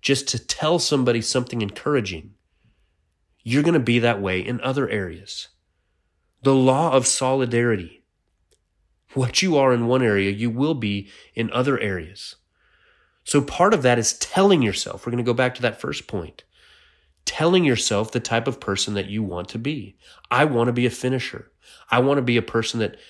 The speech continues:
does things with excellence. I wanna be a committed person. I wanna be a person of discipline. And then you start doing those in small areas. Just get up some small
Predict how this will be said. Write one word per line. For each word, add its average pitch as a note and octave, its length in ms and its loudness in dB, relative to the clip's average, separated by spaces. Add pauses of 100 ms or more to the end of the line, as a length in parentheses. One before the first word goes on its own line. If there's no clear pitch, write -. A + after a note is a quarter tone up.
(160)
does B2 280 4
things A2+ 240 -2
with A2 220 -2
excellence. - 600 -6 (400)
I B2+ 140 4
wanna C#3 240 0
be A#2 180 2
a A#2 100 4
committed C#3+ 600 0
person. G2+ 300 -4
I A#2+ 100 2
wanna D3+ 180 2
be B2+ 120 0
a A2+ 40 0
person A#2+ 340 -4
of A2+ 140 -6
discipline. G#2+ 640 -4 (1080)
And B2 140 0
then D#3+ 120 2
you F#3 100 0
start B2+ 320 -2
doing D3 280 0
those A2 320 2 (460)
in B2+ 140 0
small C3+ 840 0 (400)
areas. B2 500 2
Just - 340 -4
get D3 160 0
up C#3 140 -4
some B2 200 -2
small A#2 640 0